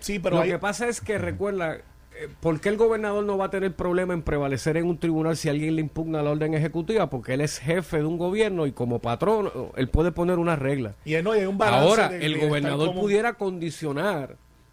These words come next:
Speaker 2: tu derecho no constitucional a conducir un vehículo y cuando vayas a renovar tu licencia, ups, y tu vacuna covid.
Speaker 1: Sí. Sí, la, la licencia
Speaker 2: Y
Speaker 1: no es un derecho.
Speaker 2: ¿Me entiendes? Y,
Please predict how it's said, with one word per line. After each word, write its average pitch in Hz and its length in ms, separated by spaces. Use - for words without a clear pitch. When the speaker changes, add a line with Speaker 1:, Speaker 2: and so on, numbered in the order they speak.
Speaker 2:
tu 156 160
derecho 147 580
no 143 460
constitucional 180 1040
a 120 120
conducir 131 420
un 165 100
vehículo 214 440
y - 20
cuando 139 200
vayas 131 240
a 139 40
renovar 143 340
tu 165 140
licencia, 254 640
ups, 320 500
y 147 80
tu 170 120
vacuna 175 340
covid. 120 240
Speaker 1:
Sí. 165 240
Sí, - 240
la, 185 200
la 180 160
licencia 147 380
Speaker 2:
Y - 20
Speaker 1:
no 170 120
es 175 120
un 175 100
derecho. 147 340
Speaker 2:
¿Me 120 100
entiendes? 156 480
Y, 117 260